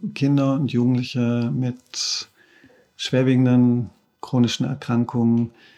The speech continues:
erstmal eine Diagnosemöglichkeit, eine Beratungsmöglichkeit, eine Unterstützungsmöglichkeit anbietet. Die Zusammensetzung ist einigermaßen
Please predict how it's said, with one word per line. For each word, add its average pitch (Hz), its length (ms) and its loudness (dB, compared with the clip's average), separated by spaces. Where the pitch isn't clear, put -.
erstmal 117 500 0
eine 120 220 2
Diagnosemöglichkeit, 127 1120 2
eine 113 80 0
Beratungsmöglichkeit, 123 1160 -2
eine 131 80 -6
Unterstützungsmöglichkeit 123 1120 -4
anbietet. 120 580 -2
Die 123 100 2
Zusammensetzung 139 800 6
ist 127 160 0
einigermaßen 117 840 2